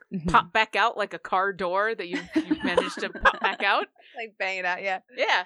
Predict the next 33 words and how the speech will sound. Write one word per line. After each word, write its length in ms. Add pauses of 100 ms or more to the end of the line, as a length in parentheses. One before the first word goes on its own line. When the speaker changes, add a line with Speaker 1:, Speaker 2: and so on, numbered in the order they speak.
Speaker 2:
it 160
just 100
kind 160
of 80 (480)
right 240
back 220
out, 240 (260)
and 180
I'm 340 (280)
back 220
to 120
normal. 460 (340)
Speaker 1:
Mm-hmm. 320
Speaker 2:
Oh, 220
thank 160
you, 80
Averin. 300 (840)
So 140
what's 180
left? 520 (480)
Speaker 1:
Um, 280
just 320
the 80
one 260
that 120
is 140
grappling 520
with 180
the 560 (120)
fisherman's 480
spear. 420 (280)
Speaker 2:
All 80
right. 240